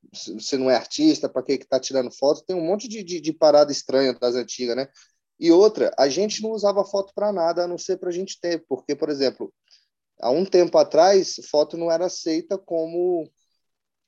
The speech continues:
como comprovação de que você tava trabalhando, né? Depois de um tempo, a gente começou, é, começou, eu digo assim, mais com relação à secretaria, né? Teve um tempo que começou a ser aceita o nome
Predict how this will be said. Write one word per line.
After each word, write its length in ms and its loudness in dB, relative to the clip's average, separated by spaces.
como 220 -6
comprovação 680 -2
de 80 -14
que 60 -20
você 100 -8
tava 220 -6
trabalhando, 500 -4
né? 120 -12
Depois 300 -2
de 60 -2
um 80 2
tempo, 280 2
a 40 6
gente 260 -4
começou, 880 2
é, 120 0
começou, 540 -6
eu 160 -4
digo 220 -4
assim, 200 -6
mais 220 0
com 180 -8
relação 360 -4
à 20 -6
secretaria, 580 -2
né? 100 -4
Teve 200 -6
um 60 -6
tempo 320 -6
que 80 -12
começou 480 -2
a 40 2
ser 180 -4
aceita 640 0
o 100 -2
nome 640 -2